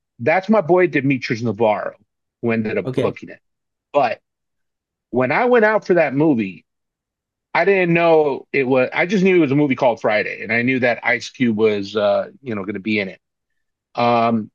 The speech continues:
Speaker 1: I auditioned for that movie, and then I auditioned for Living Single, which was a T V show, uh, with Queen Latifah.
Speaker 2: Right.
Speaker 1: Now, when I got home, uh,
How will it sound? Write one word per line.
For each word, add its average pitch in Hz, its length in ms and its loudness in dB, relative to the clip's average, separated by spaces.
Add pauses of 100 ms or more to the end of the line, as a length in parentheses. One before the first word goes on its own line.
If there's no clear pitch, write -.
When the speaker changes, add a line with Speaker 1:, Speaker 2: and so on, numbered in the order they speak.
(760)
Speaker 1:
I 127 220 0
auditioned 170 360 0
for 185 80 2
that 160 260 2
movie, 151 460 2
and 135 180 0
then 139 300 0
I 131 440 -2 (140)
auditioned 127 580 -2 (120)
for 120 540 2 (340)
Living 120 320 0
Single, 113 500 2
which 110 260 0
was 110 160 0
a 107 60 -2
T 117 240 -2
V 117 140 2
show, 110 500 2 (440)
uh, 107 260 2
with 104 120 -2
Queen 113 260 -2
Latifah. 110 500 -2 (600)
Speaker 2:
Right. 135 280 -2 (120)
Speaker 1:
Now, 101 400 -4 (2250)
when 135 320 2
I 156 220 0
got 180 240 2
home, 127 640 0 (680)
uh, 135 100 0